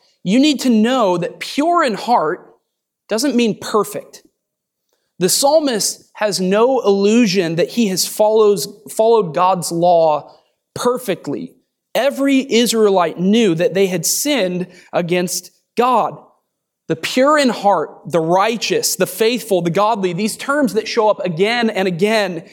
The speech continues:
in the Psalms, these are the people who sin but repent.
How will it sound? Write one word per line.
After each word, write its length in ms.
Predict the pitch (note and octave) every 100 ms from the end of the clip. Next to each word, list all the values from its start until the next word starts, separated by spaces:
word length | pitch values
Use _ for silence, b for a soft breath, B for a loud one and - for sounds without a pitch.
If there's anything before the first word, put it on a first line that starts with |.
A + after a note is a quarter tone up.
| B
in 160 | - G3
the 80 | F#3
Psalms, 840 | - A#3 G#3+ F3+ D#3+ E3+ - b b b b b -
these 440 | D#3 C#4 E4 C4+
are 220 | C4 A#3+
the 100 | A3
people 400 | - B3+ A#3+ G#3+
who 180 | G3 G#3
sin 840 | - - - D4 E3+ D3+ B3+ - _ _ _ _ _ _ _ _
but 120 | F3+ G3+
repent. 560 | G#3 G3+ D#4+ B2+ -